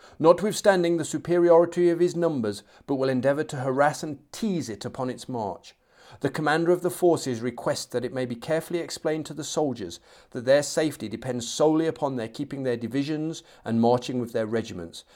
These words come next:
that those who stop in villages or straggle on the march will inevitably be cut off by the French cavalry, who have hitherto shown little mercy even to the feeble and infirm who have fallen into their hands."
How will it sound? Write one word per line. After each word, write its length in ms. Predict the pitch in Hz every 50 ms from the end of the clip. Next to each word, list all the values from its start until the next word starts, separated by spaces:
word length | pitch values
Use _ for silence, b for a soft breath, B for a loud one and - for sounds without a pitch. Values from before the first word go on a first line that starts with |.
| B B B
that 160 | 131 131 120
those 260 | 135 143 160 165 170
who 100 | - 185
stop 300 | 165 - - 156 147 -
in 140 | 170 151 147
villages 440 | 139 156 151 143 131 143 143 143 135
or 120 | 127 113
straggle 360 | 117 - - 143 135 135 143 143
on 120 | 143 147
the 60 | 151
march 380 | 147 139 127 123 123 123 - -
will 120 | 139 135
inevitably 560 | 131 127 139 143 143 139 - 135 120 120 120
be 160 | 120 117 113 117
cut 280 | - - - - -
off 200 | 151 117 - -
by 120 | 127 120 123
the 100 | 123 -
French 340 | - 131 127 127 123 -
cavalry, 480 | - - 123 113 - 98 95 95 110 B B B B B B B
who 100 | B 139
have 140 | 135 120 120
hitherto 500 | - - 196 190 151 165 147 135 127 131
shown 300 | 131 - 139 123 120 120
little 240 | 120 139 - 180 165
mercy 500 | 147 143 135 135 127 127 - 95 90 87 b b b b b
even 300 | - 131 127 120 135 131
to 140 | 123 147 127
the 80 | 120 117
feeble 400 | - - 156 147 139 - 131 127
and 100 | 127 135
infirm 560 | 131 127 - - 135 120 104 95 85 - - _ _ b b b b b
who 100 | b 127
have 120 | 120 107 113
fallen 360 | - 120 113 113 113 107 110
into 240 | 110 107 95 - 98
their 200 | 101 95 95 92
hands." 480 | - 104 92 87 80 82 - - -